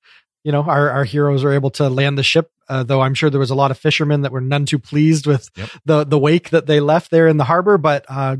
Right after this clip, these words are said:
Speaker 1: you know, all is well.
Speaker 2: And we get the final teaser of this
Speaker 1: Mm-hmm.
Speaker 2: episode.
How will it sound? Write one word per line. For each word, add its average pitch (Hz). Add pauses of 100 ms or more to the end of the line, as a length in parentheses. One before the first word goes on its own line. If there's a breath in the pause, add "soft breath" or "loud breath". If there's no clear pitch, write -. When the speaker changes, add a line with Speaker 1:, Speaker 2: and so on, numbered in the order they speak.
Speaker 1:
you 151
know, 135 (100)
all 147
is 139
well. 160 (440)
Speaker 2:
And 139 (260)
we 135
get 139 (120)
the 127
final 156 (160)
teaser 131
of 117
this 127
Speaker 1:
Mm-hmm. 123
Speaker 2:
episode. 113